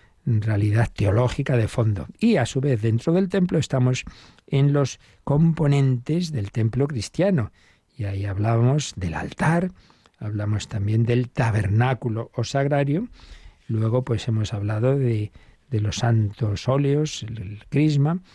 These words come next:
y el último día hablamos de la sede, que en las catedrales es la cátedra, la sede, desde la que se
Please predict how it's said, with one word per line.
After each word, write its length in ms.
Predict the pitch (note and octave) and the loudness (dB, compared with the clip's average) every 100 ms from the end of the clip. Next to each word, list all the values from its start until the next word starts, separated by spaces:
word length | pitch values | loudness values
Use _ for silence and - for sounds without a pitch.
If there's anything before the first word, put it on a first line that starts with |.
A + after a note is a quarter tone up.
| - _ | -20 _
y 160 | D#3+ F3 | 0 2
el 340 | A#2+ G2+ G#2 | 2 0 -2
último 380 | A2+ A#2 C#3+ C#3 | -4 0 2 4
día 240 | C3 C#3 C#3 | 2 2 2
hablamos 460 | A#2+ A#2 A#2 - - - _ | 2 2 0 -2 -12 -20 _
de 160 | B2 D#3 | 0 2
la 160 | F#3 A#2+ | 2 0
sede, 640 | - E3+ D3 C#3+ B3 B3+ _ | 2 2 4 2 0 -8 _
que 100 | - | -8
en 100 | G2+ | -6
las 160 | F#2 - | -6 -6
catedrales 720 | G#2 - G2+ G#2+ G#2+ G2 B2 | -8 -6 -2 0 0 0 -2
es 180 | G#2+ G2+ | -2 -4
la 140 | D#2 | -4
cátedra, 580 | - A#2+ A2+ G#2 B2 D3+ | 0 0 0 0 0 -2
la 160 | - | -4
sede, 460 | - A#2+ A2 G#2+ D#3+ - - - _ | -4 -2 0 0 -2 -8 -20 -20 _
desde 240 | A2+ G2+ G2+ | -4 -2 -4
la 140 | F#2+ | -4
que 180 | G#2+ G2 | -4 -6
se 440 | - G#2+ F#2+ - | -4 -4 -4 -8